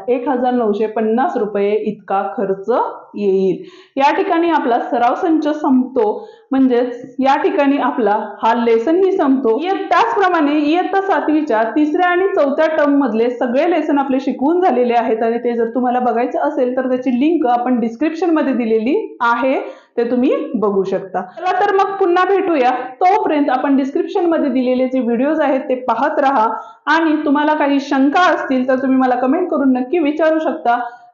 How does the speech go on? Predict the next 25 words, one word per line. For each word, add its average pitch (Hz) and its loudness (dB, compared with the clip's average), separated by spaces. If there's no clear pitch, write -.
त्याच 330 2
पद्धतीनं 262 0
चॅनलवर 233 0
नवीन 240 2
आणि 339 2
पहिल्यांदाच 294 2
असाल 247 -2
तर 247 -2
चॅनलला 226 0
नक्की 220 0
सबस्क्राईब 240 -2
करा, 311 0
बेल 294 0
आयकॉन 277 0
दाबा, 226 0
जेणेकरून 226 -2
आपल्या 202 -4
नवीन 220 0
आलेल्या 262 2
व्हिडिओची 220 0
नोटिफिकेशन्स 202 -2
तुम्हाला 196 -2
लवकरात 175 -4
लवकर 175 -4
मिळेल. 196 -6